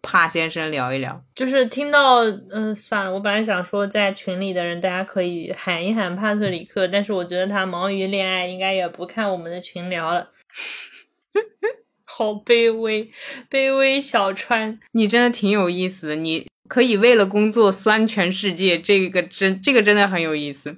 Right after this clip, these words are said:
Speaker 1: 就不知道的人还以为你是在酸些什么东西。<laughs> 但知道的人呢，知道第一，你有恋爱，第二呢，你真的是为了工作在酸帕特里克谈恋爱，这个太精彩了。<laughs>
Speaker 2: 就他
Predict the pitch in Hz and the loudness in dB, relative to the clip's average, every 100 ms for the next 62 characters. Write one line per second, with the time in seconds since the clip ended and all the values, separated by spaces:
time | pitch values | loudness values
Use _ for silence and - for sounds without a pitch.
0 | _ 285 262 285 320 320 254 185 185 208 | _ -4 0 4 6 8 8 6 4 2
1 | 240 202 196 214 175 202 233 233 269 254 | 2 2 2 0 0 0 0 2 2 2
2 | 254 254 156 143 202 147 147 - - _ | 2 2 0 0 0 -2 -6 -12 -18 _
3 | 220 - 247 226 - - - _ - 262 | -4 2 2 2 -4 -20 -20 _ -2 0
4 | 262 339 320 240 170 147 156 160 185 226 | 2 4 6 6 4 2 0 -4 -4 0
5 | 240 220 196 226 233 240 180 151 156 135 | 2 2 0 0 2 0 -2 -4 -4 -2
6 | 151 185 151 165 - - 262 269 233 185 | 0 0 2 0 -2 0 4 6 6 4
7 | 165 147 135 185 202 190 208 196 180 160 | 0 -4 -4 0 0 0 2 2 2 2
8 | 190 196 185 165 160 156 160 165 - 170 | 0 0 0 0 -2 0 -2 -2 -4 -2
9 | 160 143 160 - - 76 78 - 190 185 | -4 -6 -10 -6 -6 -4 -6 -2 -2 -2
10 | - 175 170 147 139 - - - - - | 0 -2 -2 -6 -10 -8 -8 -10 -12 -14
11 | - _ - 220 247 247 262 277 247 - | -16 _ -10 -8 -4 2 4 4 0 -4
12 | _ - 415 427 | _ -4 -2 0